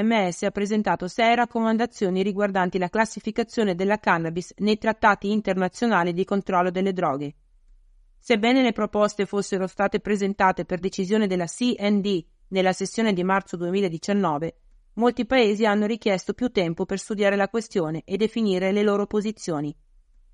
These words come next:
Pertanto, il voto è seguito a due anni di considerazioni intensive e dettagliate. Tra le raccomandazioni dell'O M S si suggeriva che il cannabidiolo, C B D, con il due per cento o meno di tetraidrocannabinolo,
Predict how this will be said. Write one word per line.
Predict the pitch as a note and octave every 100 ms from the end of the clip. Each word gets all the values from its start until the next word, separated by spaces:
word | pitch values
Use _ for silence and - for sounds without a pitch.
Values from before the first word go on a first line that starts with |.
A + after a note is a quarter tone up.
| _
Pertanto, | - F3 - E3+ D#3+ -
il | A3 G#3
voto | G#3+ A3
è | A#3+
seguito | A#3 G3+ G3+ F#3
a |
due | F3+ A#3+
anni | A3+ G3 G#3
di | G#3
considerazioni | A3 A3+ - G#3 G#3 - G#3+ F#3 F3 A3+
intensive | G#3+ A#3 B3 - E3 E3
e | -
dettagliate. | F#3+ G3 G3+ G3 D#3+ C#3+ C#3+ - _ _ _ _ _ _ _ _ _
Tra | G#3+ A3
le | G#3+
raccomandazioni | G#3 A3 G#3+ G3+ G3+ F#3+ A#3 G#3+
dell'O | F3+ F3 G3+ F3+
M | F#3+ A3+ G3 D#3
S | - F#3 -
si | - G#3+
suggeriva | A3+ G3+ A#3+ A3+ F#3
che | -
il | E3+ -
cannabidiolo, | B3 A#3 F#3+ G3 F#3+ D3+ E3+ G3
C | - F3+
B | E3+
D, | D#3 D#3 G3+ _ _ _
con | F3
il | F3
due | F#3+ C#4+
per | A#3 G3+
cento | A3+ F#3 F3 F3+
o | F3
meno | G3+ F#3
di | E3 E3
tetraidrocannabinolo, | A#3+ A#3+ F#3+ F3 G3+ F3+ E3 G#3+ G#3 F3 F3+ E3+ C#3+ F3